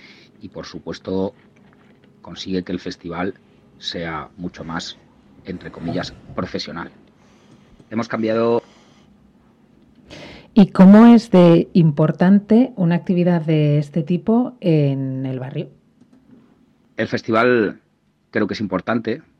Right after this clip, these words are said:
Speaker 1: porque el germen sigue siendo el mismo que hace veinte años, que es salir a la calle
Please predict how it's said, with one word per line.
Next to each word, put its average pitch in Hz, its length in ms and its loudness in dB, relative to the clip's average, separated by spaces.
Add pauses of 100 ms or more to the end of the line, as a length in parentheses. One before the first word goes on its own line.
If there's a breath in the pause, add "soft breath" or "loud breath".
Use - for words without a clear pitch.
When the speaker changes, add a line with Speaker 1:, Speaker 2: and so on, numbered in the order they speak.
(680)
Speaker 1:
porque 82 720 -8
el 98 140 -10
germen 120 400 -4
sigue 107 200 -6
siendo 98 220 -4
el 82 60 -6
mismo 87 420 -10 (280)
que 95 100 -14
hace - 160 -12
veinte 76 260 -10
años, 82 320 -10 (960)
que 78 200 -10
es - 280 -10 (140)
salir 82 280 -12
a 90 40 -4
la 87 100 -4
calle 123 320 -4